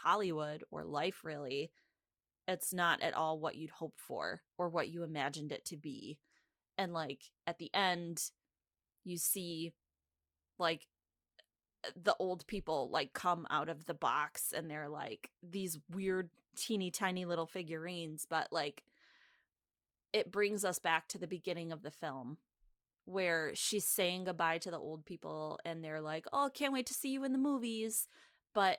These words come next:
they appear in the apartment and it's almost like they're laughing at her.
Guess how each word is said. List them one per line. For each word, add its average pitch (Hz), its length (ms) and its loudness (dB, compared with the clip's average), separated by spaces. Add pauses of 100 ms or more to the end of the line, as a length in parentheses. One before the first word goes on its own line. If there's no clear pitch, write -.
they 190 340 2
appear 196 520 -2
in 185 140 -2
the 170 100 -6
apartment - 480 -6
and 175 260 -8
it's 180 200 -2
almost 190 320 2
like 185 160 -2
they're 156 160 -6
laughing 151 520 0
at 147 200 -4
her. - 380 -6